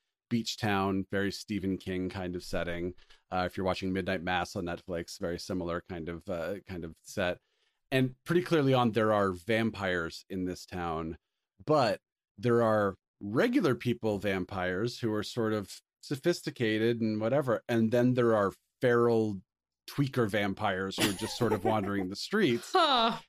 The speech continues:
Speaker 1: And then it's revealed, and this is where it gets cool, it's revealed that there's this chemist who makes a pill who, who lives in the town, played by Angelica Ross. Um,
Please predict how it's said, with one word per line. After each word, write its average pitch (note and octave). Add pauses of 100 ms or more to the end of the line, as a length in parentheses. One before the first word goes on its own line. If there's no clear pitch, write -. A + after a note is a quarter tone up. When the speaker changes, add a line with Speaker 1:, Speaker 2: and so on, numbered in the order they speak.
(380)
Speaker 1:
And C#3+
then D3+
it's E3+
revealed, C3
and A#2+
this C#3+
is D3
where C#3
it A2+
gets A#2+
cool, C3
it's B2
revealed C3
that B2+
there's A#2 (340)
this A#2
chemist D3
who B2+
makes A2+
a G2+
pill G2+
who, G2+
who G#2
lives G2+
in G2
the F#2
town, F#2
played G2+
by F#2
Angelica F#2+
Ross. F#2 (400)
Um, G#2+